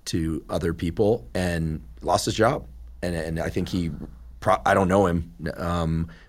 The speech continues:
and it was obvious why he, he lost it. I don't think it was debatable, but, um, gosh, you think about somebody who's a chair of psychiatry, which means they're a psychiatrist, which means they're trained to think about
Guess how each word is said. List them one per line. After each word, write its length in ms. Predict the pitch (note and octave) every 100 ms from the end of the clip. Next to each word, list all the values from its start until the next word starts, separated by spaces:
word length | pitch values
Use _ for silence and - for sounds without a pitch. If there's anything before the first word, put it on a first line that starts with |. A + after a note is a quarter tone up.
| - -
and 120 | F#2+
it 40 |
was 120 | E2+ E2
obvious 360 | F2+ F#2 F2+
why 140 | F2 D#2+
he, 100 | D2+ -
he 100 | E2+
lost 280 | D#2+ - -
it. 40 |
I 40 |
don't 120 | E2 E2
think 120 | F2
it 40 |
was 120 | D#2
debatable, 500 | - D2+ E2 F#2+ E2 D2+
but, 240 | D#2+ - - - - -
um, 460 | E2+ D#2+ D#2 D2 - - -
gosh, 300 | - - G2+
you 80 | G#2+
think 200 | A#2 G#2+
about 280 | F#2+ E2 -
somebody 300 | A2+ G#2+ F#2+
who's 180 | F#2+ F2
a 80 |
chair 380 | D#2 - A#2 A#2
of 80 | A#2
psychiatry, 680 | - D#2+ F#2+ F#2+ F2 F2 F2
which 220 | - E2+ F2+
means 160 | F2+
they're 120 | F2
a 40 | E2
psychiatrist, 880 | - - - G#2+ B2 - C#2 - F#2
which 180 | E2
means 220 | F#2+ F#2 E2+
they're 120 | F2
trained 360 | - G#2 G#2
to 80 | E2+
think 380 | - - D#3+ E3
about 380 | G2+ G2 F#2+